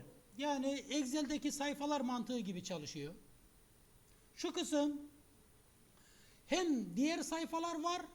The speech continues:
hem de page control, tab control mantığı var. Yani hem Excel sayfası gibi bir form içerisinde beş on tane formu barındırıyor.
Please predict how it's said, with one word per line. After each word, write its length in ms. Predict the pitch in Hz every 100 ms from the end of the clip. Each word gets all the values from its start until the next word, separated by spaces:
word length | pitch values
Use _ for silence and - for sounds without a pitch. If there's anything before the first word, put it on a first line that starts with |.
| -
hem 240 | 294 320
de 340 | 320 330 330 262 -
page 240 | 285 294 -
control, 400 | 269 240 220 143 - - - - -
tab 160 | 269 262 -
control 400 | 254 220 233 151 123 - - - -
mantığı 480 | 208 202 - 160 135
var. 140 | - - - - - - - - - - -
Yani 260 | 262 190 - -
hem 180 | - 320
Excel 360 | 285 294 233 302
sayfası 460 | 294 294 294 285
gibi 360 | 302 254 214 214
bir 120 | 302
form 300 | 311 277 262
içerisinde 680 | 254 240 233 - 233 233 180 - - 233
beş 180 | 233
on 120 | 285 269
tane 260 | 240 226
formu 380 | 214 226 214 196
barındırıyor. 580 | 190 240 277 302 302